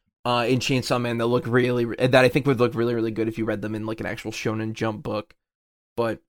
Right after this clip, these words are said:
it's so cool, dude. I'm, like, really, I'm really starting to grow an appreciation for manga that I, like, have not really had up until now. And it's just such, what a cool medium, dude. Like, what a great creative medium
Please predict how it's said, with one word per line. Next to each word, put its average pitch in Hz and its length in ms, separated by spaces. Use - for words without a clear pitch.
it's 185 140
so 359 120
cool, 165 280
dude. 123 200
I'm, 208 180
like, 294 200
really, 147 580
I'm 202 240
really 143 260
starting 131 340
to 135 100
grow 120 320
an 117 80
appreciation 113 760
for 117 140
manga 113 500
that 117 360
I, 123 100
like, 120 220
have 123 180
not 117 240
really 120 240
had 107 500
up 127 160
until 139 260
now. 135 360
And 135 260
it's 156 160
just 285 140
such, 185 160
what 160 160
a 285 60
cool 170 280
medium, 113 400
dude. 110 340
Like, 139 140
what 156 200
a 202 60
great 127 560
creative 117 540
medium 113 600